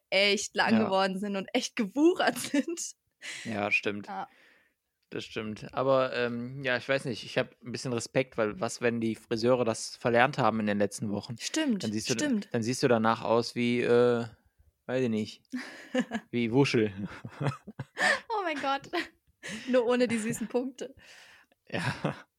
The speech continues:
Speaker 1: Ja, dann haben sie halt
Speaker 2: Genau.
Speaker 1: genauso Wuschelhaare wie Vincent Weiss, ne? Der uns
Speaker 2: Oh,
Speaker 1: alle
Speaker 2: ja.
Speaker 1: schön verarscht hat. Aber na ja.
Speaker 2: Apropos Vincent Weiss.
Speaker 1: Mhm.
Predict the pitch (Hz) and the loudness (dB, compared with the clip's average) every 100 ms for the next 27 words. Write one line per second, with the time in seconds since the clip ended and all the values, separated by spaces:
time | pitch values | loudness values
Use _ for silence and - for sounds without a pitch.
0 | _ - 233 233 240 254 233 233 214 220 | _ -4 0 2 4 4 6 6 4 4
1 | 220 262 269 269 277 285 277 285 262 262 | 6 4 2 -2 -2 2 4 4 0 -4
2 | 269 277 269 262 262 196 190 - _ _ | -4 -4 -2 2 4 2 -2 -12 _ _
3 | _ _ 226 220 254 - _ _ _ _ | _ _ -6 -2 -2 -4 _ _ _ _
4 | _ - 202 214 123 - - 113 226 247 | _ -8 -8 -4 -2 0 0 0 -2 -4
5 | 202 226 - 196 175 - - 190 196 208 | -6 -6 -8 -10 -10 -12 -10 -6 -6 -8
6 | 226 220 202 170 - - - _ - 143 | -6 -6 -6 -8 -16 -20 -20 _ 0 0
7 | - 160 - 139 127 131 131 117 104 87 | 0 -4 -2 0 0 -2 -4 -4 -6 -8
8 | - - 240 220 214 | -12 -12 -8 -6 -6